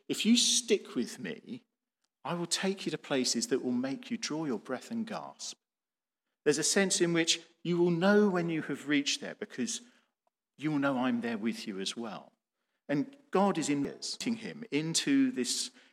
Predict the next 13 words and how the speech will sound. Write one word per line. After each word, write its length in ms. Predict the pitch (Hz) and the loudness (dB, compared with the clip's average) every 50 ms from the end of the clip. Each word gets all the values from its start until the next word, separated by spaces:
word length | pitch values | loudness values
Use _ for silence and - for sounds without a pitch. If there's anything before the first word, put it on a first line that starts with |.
| _ | _
in 280 | - 139 135 123 120 120 | -2 0 2 2 0 0
this, 320 | - - - - - - - _ _ | -4 -4 -2 -2 -2 -4 -6 _ _
this 140 | - 120 - | 0 2 2
story 840 | - - - - - - 175 175 170 160 143 110 92 - - - - _ _ _ _ _ _ _ _ | 2 2 2 0 4 4 4 6 6 4 0 -4 -6 -10 -14 -18 -20 _ _ _ _ _ _ _ _
in 120 | - 143 139 | 0 2 2
which 200 | 151 147 - - | 2 2 0 -2
they're 140 | 156 139 | -2 -4
both 440 | 139 - - 165 160 151 - - - | -2 -2 0 0 0 0 -2 -8 -12
players, 640 | - - 175 165 160 117 80 64 - - - - - _ _ _ _ _ _ _ _ _ _ _ _ _ _ _ _ _ _ _ _ - | -8 -4 -4 -2 -2 -4 -6 -8 -8 -8 -8 -8 -10 _ _ _ _ _ _ _ _ _ _ _ _ _ _ _ _ _ _ _ _ -4
in 100 | 151 156 | 0 0
which 260 | 156 143 - - - - | 2 4 2 0 4 6
Abraham 480 | 175 180 180 175 156 - 156 143 139 | 6 6 6 4 0 0 0 0 0
follows 640 | 127 - - - 156 147 120 95 92 95 92 90 - | -2 -4 -2 2 4 4 4 4 2 0 0 -2 -4